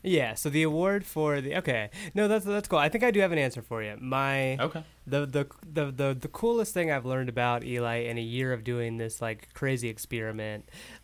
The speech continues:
Speaker 1: um, has been, like, so time after time again, you tell these stories of, like, yourself, of, of, you know, just stuff that happens in your day-to-day life where you kinda, like, are in a situation where you can do one of two things,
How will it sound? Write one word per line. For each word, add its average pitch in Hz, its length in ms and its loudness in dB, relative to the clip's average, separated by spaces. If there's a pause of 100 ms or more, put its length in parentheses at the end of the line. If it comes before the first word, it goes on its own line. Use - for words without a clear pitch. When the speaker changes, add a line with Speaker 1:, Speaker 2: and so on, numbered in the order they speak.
Speaker 1:
um, 113 800 0 (180)
has 127 240 -2
been, 117 600 0
like, 131 200 -2 (220)
so - 140 2
time 185 320 2
after 262 240 -2
time 147 300 2
again, 117 500 -2 (180)
you 143 160 2
tell 160 220 4
these 160 180 0
stories 131 640 0
of, 123 240 -4
like, 123 340 0
yourself, 123 920 -2 (160)
of, 151 300 -2
of, 156 240 2
you 135 80 0
know, 127 320 0 (300)
just 156 380 -2
stuff 151 260 -2
that 143 100 -2
happens 135 320 0
in 131 120 0
your 120 100 0
day-to-day 123 400 0
life 117 340 -2 (300)
where 131 120 0
you 139 160 2
kinda, 180 680 0
like, 131 360 -2 (360)
are 143 180 4
in 147 80 2
a 143 60 0
situation 131 720 -2
where 120 100 0
you 120 160 -2
can 123 220 -4
do 127 120 0
one 120 200 0
of 113 80 -8
two 131 160 -2
things, 123 520 -2